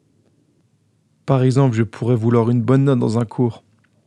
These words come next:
alors que Dieu préférerait que j'apprenne à travailler dur au service des autres.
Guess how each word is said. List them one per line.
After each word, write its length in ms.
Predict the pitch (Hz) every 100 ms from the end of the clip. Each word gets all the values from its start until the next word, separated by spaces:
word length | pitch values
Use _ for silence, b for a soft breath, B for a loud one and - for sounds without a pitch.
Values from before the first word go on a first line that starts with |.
| _ _ _ _ -
alors 240 | 123 117
que 100 | -
Dieu 160 | 120 123
préférerait 500 | - 120 123 117 120
que 120 | 120
j'apprenne 340 | 113 107 120
à 40 | 113
travailler 440 | - 117 113 113
dur 400 | 107 117 123 113 -
au 80 | 113
service 380 | - 120 120
des 200 | 117 113
autres. 280 | 113 - -